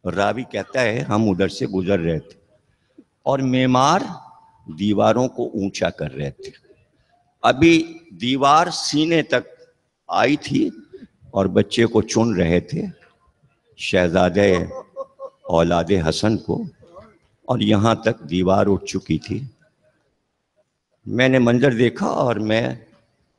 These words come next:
मुंह को मोड़कर चुपके निकला कि अगर मेरी नज़र भी पड़ गई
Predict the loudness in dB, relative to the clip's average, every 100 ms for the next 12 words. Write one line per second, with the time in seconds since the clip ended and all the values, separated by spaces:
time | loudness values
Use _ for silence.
0 | -4 2 2 2 0 2 0 0 0 -4
1 | -6 -8 -20 _ _ _ _ -12 -8 -4
2 | -2 -2 -4 -6 -6 -10 -20 _ _ _
3 | _ _ -20 -20 _ -20 -20 -20 -12 -8
4 | -4 -2 0 0 0 0 -2 -2 0 0
5 | 2 2 2 0 -2 -4